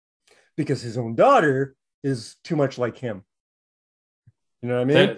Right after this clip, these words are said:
Speaker 2: there's a
Speaker 1: And,
Speaker 2: great, there's
Speaker 1: and,
Speaker 2: a great
Speaker 1: and,
Speaker 2: story that Jerry
Speaker 1: and he,
Speaker 2: Jarrett told.
Speaker 1: and he went, Oh, I saw, I, I, I read that today. You talking about the one of, uh,
Speaker 2: They were at
Speaker 1: uh,
Speaker 2: dinner?
Speaker 1: uh, uh, of their, their dinner, and they, a-, a-, a-, and he says, uh, "One day you're gonna have this company, Shane."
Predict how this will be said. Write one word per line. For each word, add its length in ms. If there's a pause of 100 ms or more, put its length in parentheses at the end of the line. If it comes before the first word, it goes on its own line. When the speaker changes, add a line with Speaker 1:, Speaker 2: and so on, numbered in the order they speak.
(100)
Speaker 2:
there's 180
a 80
Speaker 1:
And, 100
Speaker 2:
great, 300
there's 160
Speaker 1:
and, 80
Speaker 2:
a 40
great 240
Speaker 1:
and, 100
Speaker 2:
story 380
that 220
Jerry 260
Speaker 1:
and 80
he, 60
Speaker 2:
Jarrett 300
told. 380 (680)
Speaker 1:
and 140
he 140
went, 320 (140)
Oh, 200 (260)
I 400
saw, 540
I, 240
I, 240
I 180
read 240
that 220
today. 200
You 140
talking 340
about 220
the 80
one 260
of, 300
uh, 380 (280)
Speaker 2:
They 140
were 80
at 140
Speaker 1:
uh, 60
Speaker 2:
dinner? 280
Speaker 1:
uh, 80 (500)
uh, 240
of 80
their, 180
their 160
dinner, 340
and 140
they, 120
a-, 220
a-, 220
a-, 320
and 100
he 180
says, 460
uh, 300
"One 300
day 140
you're 180
gonna 220
have 220
this 160
company, 380
Shane." 460